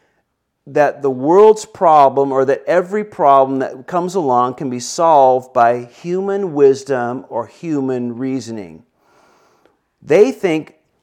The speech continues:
"Well, we have the solution to all our problems." They do. And how many people, and typically these tend to be, you know, well-spoken, highly regarded people that think, you know,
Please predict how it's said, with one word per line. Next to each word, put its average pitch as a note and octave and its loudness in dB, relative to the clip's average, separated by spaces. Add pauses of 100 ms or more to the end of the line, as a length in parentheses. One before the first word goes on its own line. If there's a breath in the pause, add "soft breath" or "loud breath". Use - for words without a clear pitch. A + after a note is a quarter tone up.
"Well, G#2 -4
we D#3+ -8
have F#3+ -2
the A3 -6
solution D#3 -2
to D3 -4
all C3+ 2
our B2 0
problems." D3 -4 (420)
They C#4+ -4
do. C4 -2
And D3+ -4
how A3+ -2
many B3+ -6
people, G#3+ 0 (180 loud breath)
and F#3 -6
typically C4 -2
these F3+ -4
tend G3+ -4
to E3+ -4
be, D#3 -4
you D3+ -2
know, C3+ 0 (960)
well-spoken, D#3+ 0
highly F3 2
regarded C#3+ 2
people C#3 -2
that C#3 0
think, D#3 -6
you D#3+ -4
know, C3+ -4